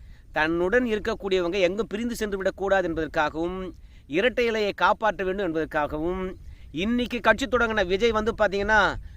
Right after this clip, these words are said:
கூட்டணிக்கு வரணும்னா இதுதான் அதிமுக செய்யணும் என்று டிமாண்ட் வைப்பதும், ஏற்கனவே பாஜக கூட்டணியில் இருக்கக்கூடிய கட்சிகளை அதிமுக கூட்டணிக்கு கொண்டு வருவதற்காகவும், எந்தவித அழுத்தமும் அற்ற ஒரு தேர்தலை சந்திக்க வேண்டுமென்றால்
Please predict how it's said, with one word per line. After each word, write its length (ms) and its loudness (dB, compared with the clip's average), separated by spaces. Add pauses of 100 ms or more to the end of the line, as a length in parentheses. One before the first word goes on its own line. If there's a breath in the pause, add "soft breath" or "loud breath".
(260 soft breath)
கூட்டணிக்கு 440 -2
வரணும்னா 580 4
இதுதான் 520 2
அதிமுக 440 -2
செய்யணும் 460 0
என்று 380 0
டிமாண்ட் 440 2
வைப்பதும், 880 -2 (580 soft breath)
ஏற்கனவே 840 6 (100)
பாஜக 580 6
கூட்டணியில் 440 -4
இருக்கக்கூடிய 380 -4
கட்சிகளை 580 0 (140)
அதிமுக 640 2
கூட்டணிக்கு 380 -4
கொண்டு 300 -2
வருவதற்காகவும், 920 0 (100)
எந்தவித 600 4
அழுத்தமும் 480 4
அற்ற 1000 6 (300 soft breath)
ஒரு 240 -4
தேர்தலை 300 4
சந்திக்க 460 2
வேண்டுமென்றால் 680 4